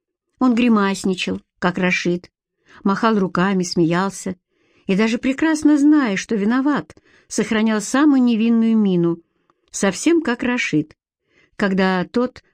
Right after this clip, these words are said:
ронял что-нибудь или готовил очередной сюрприз. У него был голос Рашида,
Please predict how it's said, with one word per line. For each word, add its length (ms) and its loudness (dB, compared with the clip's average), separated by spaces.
ронял 420 2
что-нибудь 760 -2
или 160 0
готовил 440 -2
очередной 520 -2
сюрприз. 600 -6
У 80 2
него 240 2
был 180 0
голос 440 -2
Рашида, 520 -4